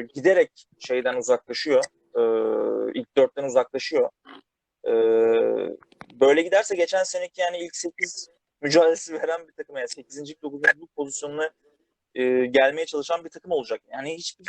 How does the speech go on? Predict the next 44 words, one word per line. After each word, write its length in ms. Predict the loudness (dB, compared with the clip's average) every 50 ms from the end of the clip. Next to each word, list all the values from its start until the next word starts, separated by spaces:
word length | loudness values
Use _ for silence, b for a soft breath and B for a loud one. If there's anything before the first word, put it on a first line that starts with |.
| -4 0
aslında 280 | 0 2 2 0 2 4
level 220 | 4 2 4 4
atlamamış 520 | 2 2 2 _ -6 -6 -6 -8 -10 -14 -16
olacak. 280 | -16 -14 _ -16 -16 -16 _ _ _ _ _ _ _ _ _ _ _ _ _ _ _ _ _ _ _ _ _
E, 160 | 4 6 6
benim 160 | 4 2 0 0
tek 200 | -2 -2 4 4
korkum 280 | 4 4 4 0 -2
o. 140 | -2 -2 -2 0
Ama 260 | 0 0 0 0 -2
işte 280 | -4 -6 -8 -6 -6 0 4
Arteta 420 | 4 4 4 4 0 -8 -12 -10
gelir, 240 | -8 -8 -8 -8 -8
yeni 200 | -8 -6 -4 -2
hoca 260 | -2 -2 0 -2 -4
gelir. 480 | -4 -4 -4 -6 -6 -8 -10 -16 -20 -20 _ _ _ _ _ _ _ _ _ _
E, 120 | 0 2 4
onun 240 | 4 4 4 4
da 120 | 4 4 4
elinde 300 | 4 2 0 -2 -4 -6
silahlarını 480 | -8 -6 -6 -6 0 0 0 0 0
koymayacak 440 | -2 -2 -4 -4 -2 -2 -4 -2 -2
yani 180 | -4 -4 -2 -4
ye-, 160 | -4 -6 -6 -8
yeni 200 | -10 -10 -6 -2
gelen 160 | -2 -2 -2
hocanın. 380 | -2 -4 -4 -2 -2 -2 -4 -8 _ _ _ _
E, 60 | 4 4 6 6 6 6 4 4 4 2 2 0 -2 -2 -4 -6 -8 -12 _ _ _ _ _
o 120 | 2 2 2
yüzden 200 | 2 2 0 2
yani 240 | 2 0 0 0 -8
bu 180 | -10 -8 -8 -4
sene 240 | 0 0 0 0 -2
de 60 | -2
sanki 440 | -2 -2 -2 -2 -4 _ -6 -6 -6 _ _ _ _ _ _ _ _ _
tabiri 340 | 4 4 6 4 4 -2 -2
caizse 360 | 2 4 4 4 2 -2 -8
çöp 200 | -4 -2 -2 -2 0
olacakmış 460 | -2 -2 0 0 -2 -2 -2 -10 -20
gibi 200 | -20 -20 -18 -14
bir 60 | -12
his 160 | -12 -8 -4 -4
var 80 | -2
içimde. 320 | -2 -4 -10 -10 -8 -10